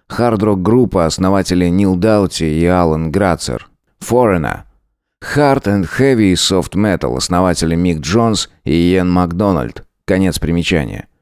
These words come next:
Я никогда не понимал, что за пургу несут эти группы. Мне было пофиг.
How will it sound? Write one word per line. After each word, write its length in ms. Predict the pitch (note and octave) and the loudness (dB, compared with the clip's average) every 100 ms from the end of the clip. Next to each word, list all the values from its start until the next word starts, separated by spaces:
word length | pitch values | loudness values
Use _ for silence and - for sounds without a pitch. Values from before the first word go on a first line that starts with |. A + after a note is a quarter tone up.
| _ _ _ _ _ _ _ - | _ _ _ _ _ _ _ -8
Я 200 | D2 A#2+ | -2 2
никогда 400 | C#3 B2+ B2 D3+ | 2 2 0 2
не 120 | D#3+ | 0
понимал, 420 | D3+ C3+ C#3+ C#3 G2+ | 2 2 4 2 0
что 320 | - - C3 | -4 -2 0
за 140 | A2+ | 0
пургу 420 | - G#2 F2 G2+ D3+ | 0 -4 -2 0 2
несут 380 | A2+ - G2 | 0 -2 -2
эти 160 | F#2 - | -2 -4
группы. 520 | F2 F2+ E2+ C2 A#1 - - | -2 0 0 -4 -12 -14 -4
Мне 340 | F#2 A2 C#3 | 0 2 2
было 300 | F#2+ D#2+ D2 | 0 -2 -2
пофиг. 640 | C2 - G2+ E2 A#1+ - | -4 -2 0 0 -4 -12